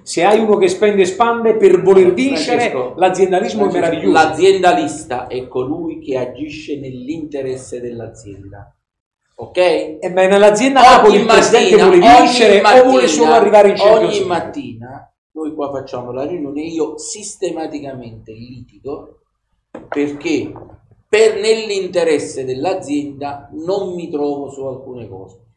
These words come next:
Speaker 2: ci confrontiamo e andiamo avanti.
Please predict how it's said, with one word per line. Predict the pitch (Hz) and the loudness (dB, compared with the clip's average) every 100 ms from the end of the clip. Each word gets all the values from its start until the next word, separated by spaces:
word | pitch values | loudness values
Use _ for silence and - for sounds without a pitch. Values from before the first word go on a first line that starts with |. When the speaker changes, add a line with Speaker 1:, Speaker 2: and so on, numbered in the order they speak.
| _ | _
Speaker 2:
ci | _ - 147 | _ -12 -6
confrontiamo | 135 123 - 127 120 120 101 104 147 180 - - | -6 -6 -10 -12 -12 -14 -16 -16 -18 -18 -18 -10
e | 165 | -8
andiamo | 151 147 131 117 113 | -8 -8 -10 -12 -16
avanti. | 101 101 98 - 101 98 _ | -18 -20 -20 -20 -20 -20 _